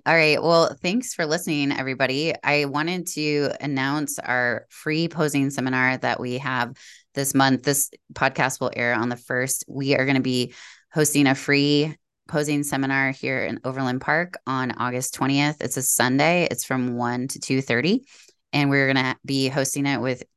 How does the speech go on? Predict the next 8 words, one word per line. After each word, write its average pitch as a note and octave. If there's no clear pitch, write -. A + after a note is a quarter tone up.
coach, -
or, A#2+
well, C3+
posing D3
coach A#2
Kim C#3
Seeley, B2
also A#2